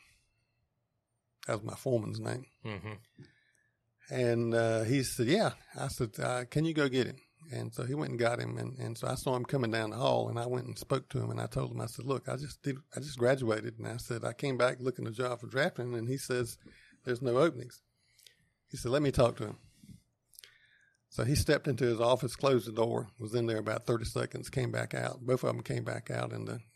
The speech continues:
Speaker 1: the personnel manager looked at me, and he said, "When can you start?" And, um, by that time, I looked around to see where Smitty was, and Smitty had already walked off. He'd left. He'd done his job. So I worked there,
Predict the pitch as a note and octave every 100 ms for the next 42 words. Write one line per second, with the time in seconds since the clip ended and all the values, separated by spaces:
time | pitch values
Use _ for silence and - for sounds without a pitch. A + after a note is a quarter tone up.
0 | A#2 A#2+ - A#2+ C3+ A#2+ B2 A#2 A2+ A#2
1 | A#2+ A#2 A2+ A2 A#2+ B2 G#2+ B2 A#2+ B2+
2 | A2+ - A2+ A2+ - _ _ _ _ _
3 | _ _ _ _ _ _ _ _ _ _
4 | _ _ _ - B2 A#2+ A#2 A2+ A2+ G#2+
5 | A2+ A2 G#2+ G#2+ G#2 G#2 - _ _ _
6 | _ _ _ _ B2 A#2+ B2+ C#3 A#2+ B2+
7 | C#3+ B2+ B2 A#2+ A2 D3 B2 A2 C3+ B2
8 | A2+ G#2+ G#2 G2+ - C3 G#2+ A2+ G#2+ G#2+
9 | G2+ A2 A2 G#2 - A#2+ A#2+ A2 - A#2
10 | A#2 C#3 B2+ B2 A#2+ A2+ G#2+ G#2+ - C3+
11 | - _ _ - - _ _ _ _ _
12 | _ _ - C3+ F3+ F3 D3+ B2+ C3 C3
13 | C3+